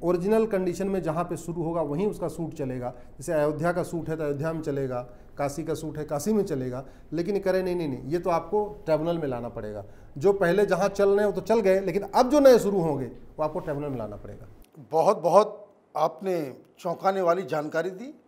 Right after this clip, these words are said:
Speaker 2: और आपको बहुत, बहुत मुबारकबाद, आपने इस तरह के मुद्दे को उठाया और अब ये मसला कोर्ट में है। देखिए कोर्ट में क्या होता है, उसके लिए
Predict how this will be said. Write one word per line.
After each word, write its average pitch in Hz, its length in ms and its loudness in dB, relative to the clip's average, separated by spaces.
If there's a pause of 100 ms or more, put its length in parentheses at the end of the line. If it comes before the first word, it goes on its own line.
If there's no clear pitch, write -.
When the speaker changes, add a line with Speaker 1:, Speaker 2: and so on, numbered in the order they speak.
(720)
Speaker 2:
और 165 140 0
आपको 156 320 -2
बहुत, 139 400 0
बहुत 165 500 -2
मुबारकबाद, 151 880 2
आपने 156 360 0 (160)
इस - 160 -12
तरह 170 120 -8
के 165 140 -8
मुद्दे 135 300 -10
को 156 140 -10
उठाया 156 400 0 (580)
और 156 200 2
अब 151 180 2
ये 165 100 -4
मसला 156 320 -2
कोर्ट 180 360 -4
में 175 100 -4
है। 180 80 0
देखिए 156 260 -8
कोर्ट 165 300 -8
में 156 100 -10
क्या 156 140 -4
होता 156 260 -2
है, 175 80 0
उसके 156 260 -8
लिए 151 240 -6